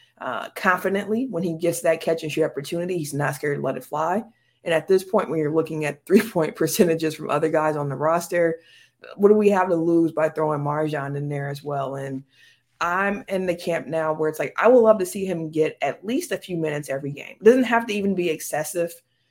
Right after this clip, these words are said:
If we can just find ways to sneak in, you know, five mi-, five minutes or five, seven minutes or so, and earlier on in the game, before it's garbage time, just to see what he's able to do in certain situations,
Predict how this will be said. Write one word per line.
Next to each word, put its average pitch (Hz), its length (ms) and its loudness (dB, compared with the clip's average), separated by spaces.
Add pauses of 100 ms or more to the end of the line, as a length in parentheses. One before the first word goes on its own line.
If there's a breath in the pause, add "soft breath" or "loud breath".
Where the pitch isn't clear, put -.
(160)
If 196 100 -8
we 208 100 4
can 247 100 2
just 220 180 -4
find 175 220 -2
ways 170 220 2
to 147 100 -6
sneak 165 420 -8
in, 151 440 -4 (240)
you 156 80 -6
know, 135 100 -12
five 147 440 0
mi-, 139 160 -6
five 160 300 0
minutes 143 340 -6
or - 140 -18 (220)
five, 170 420 -2
seven 180 260 -2
minutes 143 300 0
or 143 80 -6
so, 139 240 -4
and 143 280 -4 (200)
earlier 262 340 4
on 240 120 2
in 202 160 0
the 165 60 -4
game, 143 320 -8 (360)
before 202 480 4
it's 208 100 2
garbage 175 440 0
time, 160 280 -4
just 196 220 0
to 190 100 0
see 175 380 -6
what 156 220 -2
he's 170 200 -6
able 147 280 -2
to 139 100 -10
do 139 260 -6
in 160 60 -6
certain - 220 -12
situations, 220 720 -4